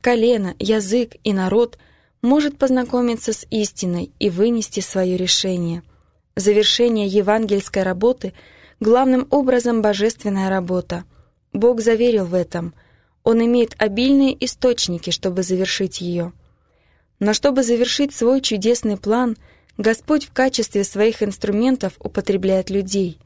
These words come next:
Три ангела из четырнадцатой главы Откровения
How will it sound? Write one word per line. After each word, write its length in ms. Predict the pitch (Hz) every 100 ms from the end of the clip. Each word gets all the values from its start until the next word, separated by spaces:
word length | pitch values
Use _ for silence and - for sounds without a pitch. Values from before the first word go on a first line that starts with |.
| _ _ _ _ _
Три 220 | - 262 -
ангела 440 | 240 262 214 190
из 240 | 180 - 208
четырнадцатой 800 | - 240 277 277 262 - - 226
главы 360 | 214 208 233
Откровения 800 | 233 - 190 185 214 226 180 185